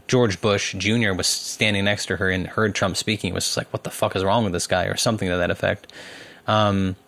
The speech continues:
but that was kind of like the trifecta of talk radio, and Rush Limbaugh was in there. I don't really remember anything about him. I just remember as he, you know, I, really with the rise of Bill O'Reilly, and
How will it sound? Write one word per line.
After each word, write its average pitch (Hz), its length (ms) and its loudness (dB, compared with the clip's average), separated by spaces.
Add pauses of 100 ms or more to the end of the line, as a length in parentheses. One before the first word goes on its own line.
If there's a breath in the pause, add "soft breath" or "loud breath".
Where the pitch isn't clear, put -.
(560)
but 131 160 2
that 147 180 6
was 151 160 4
kind 139 220 4
of 117 80 2
like 113 140 2
the 120 60 2
trifecta 110 640 0
of 98 120 -2
talk - 260 0
radio, 101 220 2
and 92 100 0
Rush 101 160 0
Limbaugh 95 300 2
was 92 160 0
in 98 100 2
there. 85 160 2 (180 loud breath)
I 113 60 4
don't 160 140 6
really 156 160 6
remember 123 340 6
anything 113 260 4
about 98 300 4
him. 147 260 2 (360 loud breath)
I 117 80 6
just 113 240 2
remember 113 340 4
as 107 320 4
he, 101 320 0 (1000 loud breath)
you 127 120 4
know, 101 220 4
I, - 260 2
really 143 280 8
with 143 140 6
the 117 100 6
rise 113 280 4
of 95 140 0
Bill 117 180 4
O'Reilly, 101 560 4
and 120 160 2